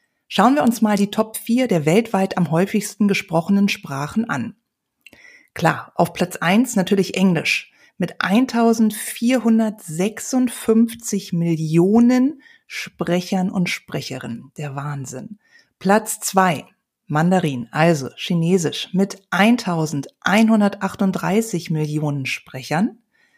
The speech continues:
Hindi mit sechshundertneun Millionen Sprechern weltweit.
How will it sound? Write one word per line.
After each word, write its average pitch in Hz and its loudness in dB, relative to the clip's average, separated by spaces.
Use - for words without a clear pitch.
Hindi 185 2
mit 170 -2
sechshundertneun 160 0
Millionen 214 4
Sprechern 208 0
weltweit. 202 -2